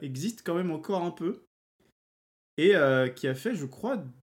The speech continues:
d'assez bonnes entrées. Alors je vais pas dire de bêtises, j'ai pas les chiffres sous les yeux, mais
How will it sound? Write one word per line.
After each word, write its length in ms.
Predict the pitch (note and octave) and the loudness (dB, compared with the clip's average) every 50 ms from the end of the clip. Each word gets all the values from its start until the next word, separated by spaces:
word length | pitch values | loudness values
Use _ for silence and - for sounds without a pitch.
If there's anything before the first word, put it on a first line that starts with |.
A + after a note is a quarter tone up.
| _ - | _ -10
d'assez 360 | D3 E3+ - - - - E3 | -10 -10 -10 -10 -10 -10 -10
bonnes 300 | D3+ C#3+ E3 G3 G#3 F#3 | -8 -6 -6 -6 -4 -4
entrées. 260 | F#3 F#3 F#3 - G3 | -6 -6 -6 -6 -6
Alors 140 | D#3 C#3 C3+ | -6 -6 -6
je 100 | B2+ C3 | -6 -8
vais 60 | B2+ | -6
pas 120 | - D3 D3+ | -4 -4 -4
dire 160 | D#3+ E3 D#3+ | -4 -6 -6
de 60 | D#3 | -4
bêtises, 300 | D3+ D#3 D#3 - - - | -4 -4 -4 -6 -8 -10
j'ai 100 | - C3 | -10 -8
pas 100 | - B2 | -6 -6
les 60 | B2 A#2+ | -6 -6
chiffres 340 | - - F3 E3 - D3 | -8 -10 -12 -10 -10 -12
sous 140 | C3+ - C#3+ | -12 -10 -10
les 140 | C3+ C#3 E3+ | -8 -8 -6
yeux, 80 | B3 C4+ | -4 -4
mais 280 | G3 C#3+ A#2+ A#2 - | -4 -4 -4 -6 -8